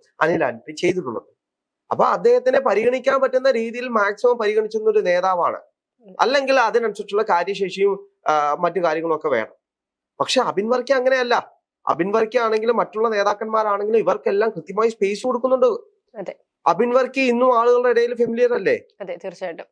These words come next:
Speaker 1: അബിൻ വർക്കി എന്ന് പറയുന്ന ഒരു ഫേസ് ആണ്. ഇപ്പം, ആ, യൂത്ത് കോൺഗ്രസിൽ എടുത്ത് നോക്കിക്കഴിഞ്ഞാല് ഇത്രയും മുഖങ്ങളുള്ള എത്ര നേതാക്കന്മാരാണ്?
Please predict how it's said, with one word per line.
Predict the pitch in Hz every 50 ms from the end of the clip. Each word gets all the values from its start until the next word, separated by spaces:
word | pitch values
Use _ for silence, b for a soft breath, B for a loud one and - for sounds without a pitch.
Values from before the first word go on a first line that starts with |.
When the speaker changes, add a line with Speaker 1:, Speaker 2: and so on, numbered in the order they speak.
| - - _ _ - -
Speaker 1:
അബിൻ | 143 139 156 175 185
വർക്കി | 185 190 190 190 220
എന്ന് | 208 202 202
പറയുന്ന | 196 190 190 196 196 202
ഒരു | 208
ഫേസ് | 202 - 185 165 175 202 214 -
ആണ്. | 247 190 143
ഇപ്പം, | - - 190 190 - _ _ _ _ _ - -
ആ, | - -
യൂത്ത് | - 226 247 269 233
കോൺഗ്രസിൽ | 262 277 277 277 262 247 233 220 220
എടുത്ത് | 185 196 190
നോക്കിക്കഴിഞ്ഞാല് | 208 196 180 175 165 175 165 - 180 170 170 165 156 160 175 - - _ _ -
ഇത്രയും | 214 - - 262 240 247 247 254 254 254 220
മുഖങ്ങളുള്ള | 185 175 185 196 185 196 185 190 185
എത്ര | 185 - - 262 262
നേതാക്കന്മാരാണ്? | 226 202 190 190 196 190 196 196 180 175 160 143 135 131